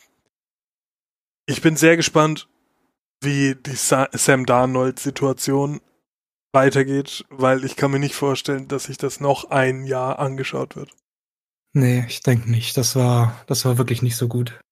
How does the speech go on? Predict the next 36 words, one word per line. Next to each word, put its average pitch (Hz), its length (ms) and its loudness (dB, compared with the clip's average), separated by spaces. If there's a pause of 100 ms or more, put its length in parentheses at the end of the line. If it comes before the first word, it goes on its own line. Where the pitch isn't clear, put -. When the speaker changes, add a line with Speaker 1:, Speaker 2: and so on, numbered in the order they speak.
(160)
Speaker 1:
Das 127 140 0
ist 147 40 4
jetzt - 320 0 (140)
natürlich 151 440 2
erst 139 160 2
sein 120 180 -2
zweites 135 340 2
Jahr 127 200 4
und 120 100 2
so, 110 100 -6
ne? 139 240 -2 (300)
Schon 131 240 -6
klar, 123 260 2
Speaker 2:
Mhm. 143 240 4
Speaker 1:
dass, - 340 -2 (120)
äh, 123 380 0
dass 139 260 -6
man 135 140 -4
da 127 120 4
vielleicht 131 420 -2
auch 135 120 -2
noch 127 140 -6
ein - 60 -20
bisschen 135 260 -2
Geduld 147 280 2
braucht, 131 300 2
aber 131 240 2
wie 135 60 -8
viel 139 200 -6
Geduld 139 440 -8
willst 143 200 -8
du 139 60 0
haben 151 260 2
mit 139 160 -8
einem 135 120 -10
Quarterback? - 500 -2